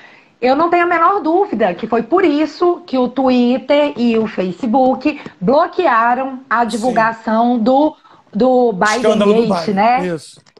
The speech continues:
Speaker 1: E, e foi uma censura. Eu, eu falei isso num vídeo meu esses dias pra trás. Eu nunca tinha visto alguma coisa acontecer assim,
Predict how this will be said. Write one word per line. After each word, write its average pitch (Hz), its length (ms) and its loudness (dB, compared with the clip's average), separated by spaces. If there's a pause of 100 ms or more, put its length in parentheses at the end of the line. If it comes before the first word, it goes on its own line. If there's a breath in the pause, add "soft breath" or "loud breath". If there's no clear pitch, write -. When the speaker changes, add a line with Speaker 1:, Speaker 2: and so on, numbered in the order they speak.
(220)
Speaker 1:
E, 254 300 -2
e 269 200 -6
foi 240 280 0
uma 269 200 0
censura. 254 500 -2
Eu, 233 260 -2
eu 220 80 -2
falei 320 300 0
isso 392 100 -2
num 285 140 0
vídeo 202 240 0
meu 196 140 0
esses 190 160 -4
dias 180 140 -4
pra 180 100 -2
trás. 190 160 0 (340 loud breath)
Eu 359 100 2
nunca 339 180 2
tinha 440 160 -4
visto 262 220 0
alguma 190 200 -2
coisa 175 240 -2
acontecer 175 400 -4
assim, 175 340 -4